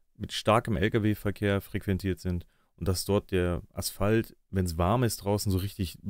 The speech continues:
niedergedrückt wird und richtig so durchgeknetet wird, sodass da Rinnen entstehen. Wie in diesem Fall hat's dann stark geregnet und dort haben wir wirklich starke Wasserbildung. Denkt bitte ans Aquaplaning. Wenn ihr die Möglichkeit habt, fahrt immer ein bisschen im Versatz zu diesen Rillen.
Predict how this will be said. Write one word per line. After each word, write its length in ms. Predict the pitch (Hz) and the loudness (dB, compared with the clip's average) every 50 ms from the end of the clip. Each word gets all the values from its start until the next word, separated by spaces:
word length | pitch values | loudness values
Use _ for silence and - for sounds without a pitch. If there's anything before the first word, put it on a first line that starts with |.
| - - - | -10 -12 -10
niedergedrückt 840 | - - 110 110 117 123 123 101 92 95 80 92 101 110 - - 127 | -4 0 4 6 8 10 10 10 8 8 6 4 2 0 -2 0 0
wird 180 | 131 135 - | 0 0 0
und 140 | 107 98 92 | 0 -2 -2
richtig 260 | 98 107 - - 98 | -2 -4 -4 -2 0
so 100 | 92 95 | 2 2
durchgeknetet 720 | 90 98 104 107 - 107 - - 95 92 92 - 104 90 87 | 4 4 2 2 2 0 0 2 2 2 2 2 0 0 0
wird, 140 | 110 123 | 0 -2
sodass 300 | - - 98 85 98 - | -2 -4 -4 -4 -4 -2
da 80 | - 95 | -2 -2
Rinnen 300 | 87 90 98 113 117 104 | 0 2 4 4 4 2
entstehen. 500 | 80 80 78 - - 85 92 104 120 - _ _ - - - - - - _ - | 0 -2 -4 -4 -2 -2 -2 -2 -2 -6 _ _ -20 -20 -20 -20 -20 -14 _ 2
Wie 80 | 98 | 4
in 80 | 98 95 | 4 4
diesem 240 | 101 107 117 117 101 | 4 2 2 0 0
Fall 280 | - 117 113 113 113 | 2 4 4 6 6
hat's 200 | 104 104 - - | 4 2 0 -2
dann 100 | 101 95 | -6 -6
stark 240 | - - 90 90 - | -4 -2 -2 -2 -2
geregnet 480 | 92 87 80 98 113 - 127 120 110 - | -2 -4 -2 -2 -4 -2 -4 -6 -6 -6
und 160 | - 82 90 | -8 -4 -2
dort 160 | 92 87 - | -2 -2 -2
haben 140 | 92 92 92 | -2 -2 -2
wir 140 | 92 87 85 | -2 -2 -4
wirklich 360 | 90 - - 92 - - _ _ - - - - _ - _ - | -4 -6 -6 -8 -8 -10 _ _ -20 -20 -20 -20 _ -20 _ -16
starke 320 | - - 92 95 92 98 | -6 -2 -2 0 2 2
Wasserbildung. 640 | 92 95 98 - 90 80 80 76 71 71 64 78 - _ _ _ _ _ _ _ | 2 2 4 2 2 2 0 0 -2 -4 -8 -12 -14 _ _ _ _ _ _ _
Denkt 200 | - 107 131 - | 0 0 0 0
bitte 200 | - 127 - 113 | -2 -2 -2 0
ans 160 | 107 101 - - | -2 -2 -2 -4
Aquaplaning. 800 | - 95 - - 98 - - - 85 87 90 80 73 73 71 - | -6 -6 -4 -4 -6 -4 -2 -2 0 0 0 0 -2 -4 -4 0
Wenn 160 | 95 120 147 | 0 2 2
ihr 80 | 147 | 2
die 100 | 120 117 | 2 2
Möglichkeit 540 | 113 113 123 120 - 110 - - 107 - - | 2 2 0 -2 -4 -8 -10 -8 -8 -6 -2
habt, 240 | 92 87 - - _ _ _ _ _ _ _ | -2 -4 -4 -6 _ _ _ _ _ _ _
fahrt 280 | _ - 101 104 - - | _ -6 -6 -6 -4 -4
immer 200 | - 113 113 110 | -6 -4 -4 -2
ein 100 | 107 95 | -2 -2
bisschen 340 | 104 113 - - - 104 | -4 -4 -4 -4 -4 -2
im 120 | 82 92 95 | -2 -2 -2
Versatz 560 | - - 95 85 90 95 92 - - - - | -2 -2 -2 0 2 0 0 0 -4 -8 -8
zu 100 | - 87 | -6 -6
diesen 260 | 80 82 80 78 82 | -4 -2 -2 -2 -2
Rillen. 380 | 80 73 76 76 71 69 69 | -2 0 0 -2 -2 -4 -6